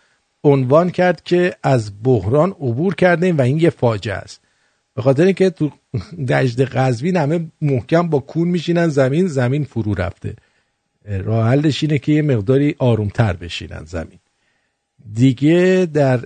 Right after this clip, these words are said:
اه، اخبار امروز هشدار داده ترامپ به خامنه‌ای،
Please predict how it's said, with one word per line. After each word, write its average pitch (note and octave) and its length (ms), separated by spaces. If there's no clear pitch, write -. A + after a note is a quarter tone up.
اه، A#2 360
اخبار C3 480
امروز D#3+ 800
هشدار E3 520
داده E3+ 320
ترامپ D#3+ 440
به E3 100
خامنه‌ای، C#3 1040